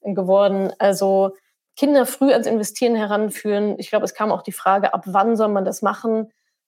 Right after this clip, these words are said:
Sobald es irgendwie Sinn macht, ja, kann ich euch jetzt kein Alter nennen, aber sobald es irgendwie Sinn macht, die Synapsen schon mal so zu formen, ähm,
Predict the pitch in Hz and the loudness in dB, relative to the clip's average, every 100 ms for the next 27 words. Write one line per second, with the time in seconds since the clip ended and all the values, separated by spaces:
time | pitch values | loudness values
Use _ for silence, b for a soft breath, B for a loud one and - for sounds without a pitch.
0 | _ - 196 180 _ - 196 247 254 240 | _ -4 -4 -6 _ -4 0 2 0 -4
1 | - - 233 240 226 196 220 254 196 - | -6 -2 0 0 -2 0 2 2 2 -4
2 | - 196 - 214 202 202 196 - 190 233 | -4 -4 -4 -6 -4 -6 -10 -8 -2 0
3 | 240 226 226 247 - 196 202 196 175 190 | 0 -2 0 0 -2 0 0 0 0 2
4 | 240 214 190 - 226 202 196 180 240 240 | 2 0 -4 -4 -2 -2 -4 0 0 0
5 | 208 208 214 196 202 214 233 - - 202 | -2 -4 -8 -4 -4 -4 -6 -14 -12 -10
6 | 190 214 226 - - 190 202 214 208 b | -6 -6 -8 -12 -8 -2 0 -2 -4 b
7 | b b b - 196 196 202 202 196 | b b b -2 0 2 0 0 -2